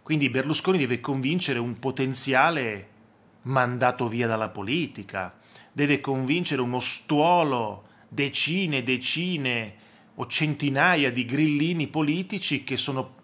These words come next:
vicini alla disoccupazione. Diciamo che secondo me Berlusconi ha terreno facile,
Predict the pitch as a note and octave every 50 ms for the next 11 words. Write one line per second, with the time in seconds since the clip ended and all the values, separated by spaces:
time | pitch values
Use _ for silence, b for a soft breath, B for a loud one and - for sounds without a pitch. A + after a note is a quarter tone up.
0 | _ - C#3 C3+ - - D#3+ D#3 E3 D3 B2+ A#2 A#2+ A2+ C3 B2 - - B2 -
1 | C3+ A#2+ - - A3+ G#3 D3 A2+ G2 G2+ G2 G2+ - - - B B B B B
2 | B B B B B B B B B B B B B B _ - A#2+ A2+ - G#3
3 | G#3+ G#3+ G3+ - - - C#3+ - - E3 D#3 D#3+ - G3+ G3 F#3 F#3+ F#3+ G3 G#3+
4 | A#3 A#3+ A3+ G#3+ - - D3+ C#3+ D#3+ D#3+ D#3+ D#3 - - - G#3 G#3+ G3 D#3+ C#3
5 | C3 C3 - - C#3 C3 C3 C#3+ F3 F3+ D#3+ D#3 C#3+ - G3 F#3 D3+ - - -
6 | - A#2 F#2 F#2 F2+ F2+ -